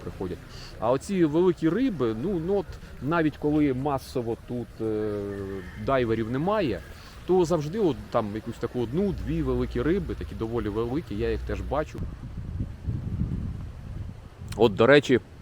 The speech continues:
ще запитували мене в групі, чи всі види рибалки тут дозволені,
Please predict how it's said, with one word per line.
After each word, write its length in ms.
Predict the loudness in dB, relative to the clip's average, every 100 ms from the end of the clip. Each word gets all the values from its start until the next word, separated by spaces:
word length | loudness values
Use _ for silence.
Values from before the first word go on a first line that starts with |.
| -14 -12 -12 -10
ще 280 | 0 8 8
запитували 640 | 8 6 4 6 8 8
мене 400 | 8 6 6 8
в 120 | 6 6
групі, 600 | 6 6 6 4 6 2
чи 360 | 2 6 8 6
всі 320 | 2 2 4
види 400 | 6 6 8 6
рибалки 560 | 6 8 8 8 4 4
тут 240 | 4 4
дозволені, 760 | 6 4 8 8 10 10 8